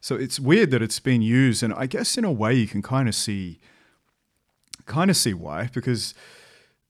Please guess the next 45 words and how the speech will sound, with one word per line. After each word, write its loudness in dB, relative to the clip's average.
in 4
a 4
way 4
it's, -4
it, -8
it's -14
conducive 2
maybe 0
to -8
a, -8
a -16
feeling 0
of, -6
well, -2
I -4
can -8
kinda -8
be -12
whatever -8
I -8
want. 2
If, -12
you -8
know, -8
I -6
can -10
imagine -6
I'm -10
this -6
or -6
that, -2
even -4
though -6
that's -8
completely 2
missing -6
the -12
point. -12
But -10
it's -8
kinda 6
gone 6
the 6
other 6
way 0